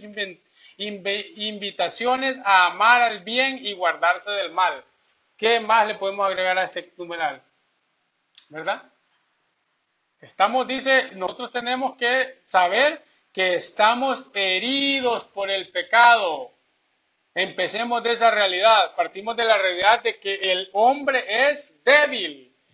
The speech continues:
El pecado original, unido a toda la historia de nuestras propias infidelidades, por las que luego nos va pasando factura. ¿Qué es la historia de nuestras infidelidades? Eso es lo que estamos hablando, de que aquí no venga,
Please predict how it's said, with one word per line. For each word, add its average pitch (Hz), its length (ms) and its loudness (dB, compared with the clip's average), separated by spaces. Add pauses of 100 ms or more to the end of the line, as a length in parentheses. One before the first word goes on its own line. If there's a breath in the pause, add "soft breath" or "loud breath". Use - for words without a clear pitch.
(160 soft breath)
El 190 180 0
pecado 190 420 2
original, 233 640 0
unido 190 340 -4
a 208 80 0
toda 226 200 4
la 240 120 2
historia 202 460 0
de 175 100 0
nuestras 175 340 -10
propias 226 540 -6 (240 soft breath)
infidelidades, 233 1000 0 (300)
por 190 140 -2
las 185 140 0
que 175 120 -6
luego 185 260 -4
nos 185 300 -6
va 190 180 2
pasando 196 420 -6
factura. 202 520 -12 (960)
¿Qué 254 480 4
es 233 80 0
la 233 100 0
historia 240 600 2
de 208 120 0
nuestras 196 360 -4
infidelidades? 190 920 0 (580)
Eso 160 200 -12
es 180 60 -12
lo 185 100 -10
que 196 80 -20
estamos 175 340 -6
hablando, 185 400 -4
de 175 160 -4
que 160 220 -14
aquí 160 260 -4
no 180 120 -12
venga, 185 360 -6